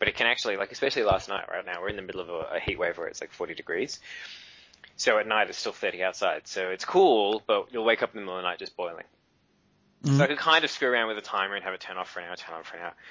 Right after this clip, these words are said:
Speaker 1: But I could actually have one of these looking at the temperature, and if the temperature drops below a certain point, it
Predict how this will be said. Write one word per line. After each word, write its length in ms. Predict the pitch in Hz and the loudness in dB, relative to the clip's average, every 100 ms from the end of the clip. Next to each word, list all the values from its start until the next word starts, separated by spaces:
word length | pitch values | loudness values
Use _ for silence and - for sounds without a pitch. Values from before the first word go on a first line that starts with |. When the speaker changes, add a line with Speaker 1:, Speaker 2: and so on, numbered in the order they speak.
| - - | -20 2
Speaker 1:
But 100 | 120 | 4
I 60 | |
could 140 | 120 127 | 6 6
actually 300 | 127 151 127 | 4 2 2
have 200 | 117 120 | 0 -2
one 140 | 110 | -10
of 80 | 95 | -4
these 440 | 101 95 90 85 - _ _ _ 127 | -2 -2 -4 -12 -20 _ _ _ -8
looking 280 | 135 135 | -6 -2
at 80 | 127 | -4
the 40 | - | -4
temperature, 500 | - 107 113 - 98 | -8 -8 -6 -4 -4
and 120 | 95 | -4
if 100 | - | -14
the 60 | - | -8
temperature 340 | 113 120 110 | -6 -6 -4
drops 260 | 104 - - | -4 -4 -6
below 180 | 95 90 | -6 -6
a 60 | |
certain 320 | 87 98 87 85 | 0 -2 -2 -10
point, 320 | 101 90 85 _ _ _ _ _ | -6 -4 -6 _ _ _ _ _
it 220 | 113 95 | -2 -2